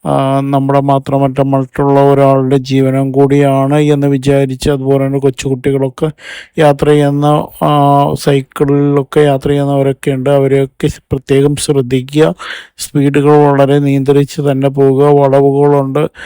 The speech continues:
നല്ല വളവുകളിൽ ശക്തമായ രീതിയിൽ വ-, പല വാഹനങ്ങളും കടന്നു പോകുന്ന കാഴ്ചകൾ കാണാൻ കഴിയും.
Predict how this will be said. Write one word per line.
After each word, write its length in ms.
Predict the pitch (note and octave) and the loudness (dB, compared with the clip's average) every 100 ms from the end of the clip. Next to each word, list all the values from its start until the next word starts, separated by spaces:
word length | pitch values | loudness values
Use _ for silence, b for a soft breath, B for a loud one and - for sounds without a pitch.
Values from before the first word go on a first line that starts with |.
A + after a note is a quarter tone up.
| B B B D#3+ | B B B -4
നല്ല 240 | D3 D3 | 0 2
വളവുകളിൽ 760 | D3 C#3 C#3 C3+ C#3 C#3+ D3 - | 2 2 0 0 0 -2 -2 -8
ശക്തമായ 680 | - C#3+ C3+ D3+ D3 D3 D3 | -12 -12 -8 -6 -2 2 0
രീതിയിൽ 680 | C#3+ C3+ C#3 C3+ C3+ C#3 D3 | 0 -2 -2 -2 -2 0 0
വ-, 280 | D3+ C#3+ C#3 - | 0 0 0 -2
പല 160 | C3+ | 0
വാഹനങ്ങളും 680 | C#3+ C#3 C#3 C#3+ C#3 C#3 C#3+ | 2 0 0 -4 -4 -4 -4
കടന്നു 340 | C#3 C#3 C#3+ C#3+ | -4 -4 -4 -2
പോകുന്ന 400 | C#3 C3+ C#3 C#3+ | -2 -2 -4 -4
കാഴ്ചകൾ 520 | C3+ C3 - C#3 C#3 | -2 -4 -4 -4 -4
കാണാൻ 420 | C3+ C3 C3+ C#3+ | -4 -4 -4 -4
കഴിയും. 260 | C3+ C3+ | -2 -2